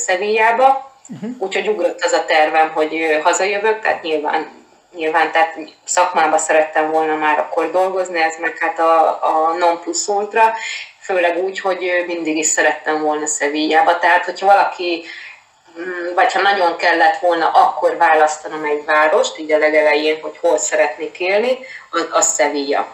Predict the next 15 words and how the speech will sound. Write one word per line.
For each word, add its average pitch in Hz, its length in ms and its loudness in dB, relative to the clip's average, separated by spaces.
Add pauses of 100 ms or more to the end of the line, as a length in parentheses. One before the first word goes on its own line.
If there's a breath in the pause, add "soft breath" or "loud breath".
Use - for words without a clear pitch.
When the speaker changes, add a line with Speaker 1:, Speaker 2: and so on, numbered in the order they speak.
(140)
Speaker 2:
Mhm. 180 140 -10
Speaker 1:
lett - 240 0
volna. 147 400 0
És - 220 -8
ez 180 120 -4
a, 175 160 4
ez 180 160 0
a 180 160 2
tényleg, 165 280 2
ez 170 140 0
amikor 160 380 -4
minden, 160 560 -2
minden 165 420 -4
pipa, 190 320 0
minden 160 680 -2